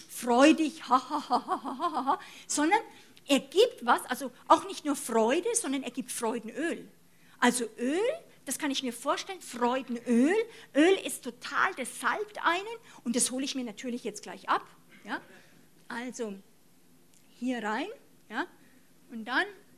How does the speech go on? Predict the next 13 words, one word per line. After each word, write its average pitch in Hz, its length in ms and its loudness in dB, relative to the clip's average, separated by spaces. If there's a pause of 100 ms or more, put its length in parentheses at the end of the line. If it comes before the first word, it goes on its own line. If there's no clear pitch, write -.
(340)
oh, 285 340 -2
das 269 140 -10
ist 285 140 -12
so 339 120 -6
super 349 380 -2
am 247 140 -2
Morgen, 254 340 4
das 226 140 -12
mache 285 180 -8
ich - 140 -16
öfters. 320 380 -4 (540)
Ja? 254 140 -2 (340)
Ja? 285 120 -10